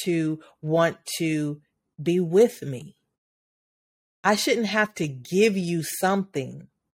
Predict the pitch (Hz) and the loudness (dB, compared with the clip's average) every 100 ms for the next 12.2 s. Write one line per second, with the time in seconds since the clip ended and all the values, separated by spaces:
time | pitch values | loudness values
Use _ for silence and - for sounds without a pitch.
0 | _ _ _ _ - 180 - 190 202 185 | _ _ _ _ -2 -2 4 6 6 4
1 | - 160 156 165 156 151 - _ - 151 | -2 -8 -2 2 2 0 -6 _ -6 -4
2 | 147 139 143 156 156 - 135 - 135 - | -2 -2 0 -2 -4 -8 -8 -6 -8 -8
3 | - _ - 143 139 - 98 - _ _ | -14 _ 2 2 2 -2 -8 -8 _ _
4 | _ _ _ _ _ _ _ _ _ _ | _ _ _ _ _ _ _ _ _ _
5 | - 156 165 233 240 202 - 175 - 160 | -4 4 6 6 4 -2 0 0 0 -4
6 | 151 156 143 135 143 143 - - - - | -4 -6 -4 -4 -6 -8 -10 -12 -14 -16
7 | _ _ _ _ _ _ _ _ _ _ | _ _ _ _ _ _ _ _ _ _
8 | _ _ _ _ _ _ _ _ _ - | _ _ _ _ _ _ _ _ _ -20
9 | - - - 214 202 190 - _ - - | -20 -18 2 6 8 6 2 _ -4 2
10 | 262 427 - - 240 254 262 226 - 196 | 4 4 -2 -2 2 2 2 -4 -2 -2
11 | 190 - - 220 240 - - 240 240 233 | -2 -4 2 4 2 -4 -8 0 2 0
12 | 233 233 | -4 -8